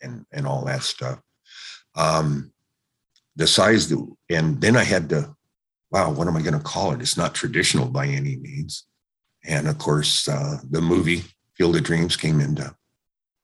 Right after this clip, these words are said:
into play somewhere along that line, I'm sure.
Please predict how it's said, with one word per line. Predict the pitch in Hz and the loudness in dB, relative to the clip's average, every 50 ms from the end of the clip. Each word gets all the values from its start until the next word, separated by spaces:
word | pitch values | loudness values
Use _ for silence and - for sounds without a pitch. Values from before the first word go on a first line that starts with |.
| _ _ _ _ _ | _ _ _ _ _
into | - 80 73 85 78 | -4 -2 -2 -2 -2
play | - - - 78 78 76 | -2 0 2 2 4 4
somewhere | - - - 76 78 76 78 76 | 2 2 2 2 2 2 2 2
along | 73 71 71 73 73 73 | 2 2 2 2 2 2
that | 71 69 67 - | 2 0 0 0
line, | 76 73 71 71 71 71 | 0 0 0 0 0 -2
I'm | 67 71 | -2 -2
sure. | - - - 71 71 73 - - | -4 -2 0 0 0 0 -2 -4